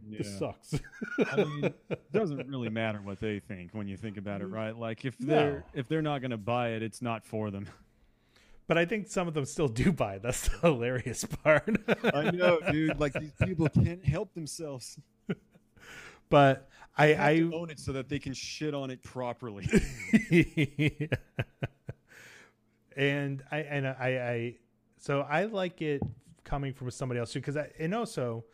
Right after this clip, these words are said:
Speaker 1: if Metallica says they're recording a new project, let's be honest, I'm, more than anything, I wanna hear brand new songs. I wanna see what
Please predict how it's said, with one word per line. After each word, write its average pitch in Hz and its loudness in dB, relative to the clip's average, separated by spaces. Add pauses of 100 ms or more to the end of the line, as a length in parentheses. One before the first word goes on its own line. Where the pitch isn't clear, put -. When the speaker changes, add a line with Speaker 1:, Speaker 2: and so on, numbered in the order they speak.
(220)
Speaker 1:
if 117 -10
Metallica 185 -2
says 139 -4
they're 131 -4
recording 120 -4
a 110 -4
new 107 -4
project, 104 -8 (580)
let's 175 0
be 151 0
honest, 107 -4
I'm, 139 -2 (140)
more 151 0
than 135 0
anything, 139 -4 (120)
I 135 -2
wanna 170 0
hear 117 -2
brand 117 -6
new 101 -8
songs. 123 -10
I 113 -8
wanna 143 -4
see 131 -6
what 117 -6